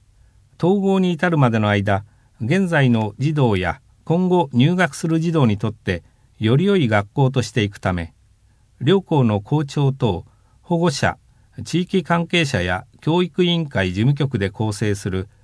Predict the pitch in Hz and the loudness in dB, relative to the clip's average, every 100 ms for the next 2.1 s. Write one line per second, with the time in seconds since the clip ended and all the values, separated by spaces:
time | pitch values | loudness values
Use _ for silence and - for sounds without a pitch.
0 | _ _ _ - 151 190 190 190 180 143 | _ _ _ -4 0 2 2 2 2 0
1 | 165 170 165 139 87 104 101 87 - - | -2 -2 -4 -4 -2 -4 -8 -10 -12 -12
2 | 82 | -12